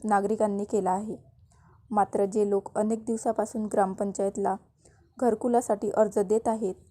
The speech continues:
त्यांच्या अर्जांना ग्रामपंचायतीने केराची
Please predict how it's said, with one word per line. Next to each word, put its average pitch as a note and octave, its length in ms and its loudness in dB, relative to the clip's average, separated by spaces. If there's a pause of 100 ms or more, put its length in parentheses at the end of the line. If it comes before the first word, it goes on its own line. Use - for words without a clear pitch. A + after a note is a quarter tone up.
(500)
त्यांच्या A3+ 400 4
अर्जांना G3 540 0 (520)
ग्रामपंचायतीने G#3 1000 0 (760)
केराची A#3 400 6